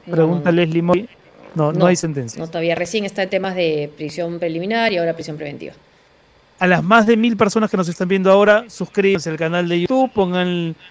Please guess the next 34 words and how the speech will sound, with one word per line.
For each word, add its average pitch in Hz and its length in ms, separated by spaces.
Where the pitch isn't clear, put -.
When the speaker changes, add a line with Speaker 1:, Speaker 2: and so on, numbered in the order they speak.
Speaker 2:
activen 208 480
la 170 120
campanita 170 440
para 170 160
que 147 60
sepan 185 300
cuando 185 200
hay 180 60
una 185 140
emisión 185 340
nueva, 233 340
y 214 60
si - 100
quieren 175 220
hacerse 165 380
ya 143 160
suscriptores 160 680
premium 185 560
o 170 100
incluso 185 400
Patreons, 208 680
pues 160 100
los 165 80
vamos 208 200
a - 20
agradecer, 175 460
porque 143 240
la 147 80
idea 170 140
es 165 40
continuar 160 400
con 165 140
este 165 180
proyecto 156 560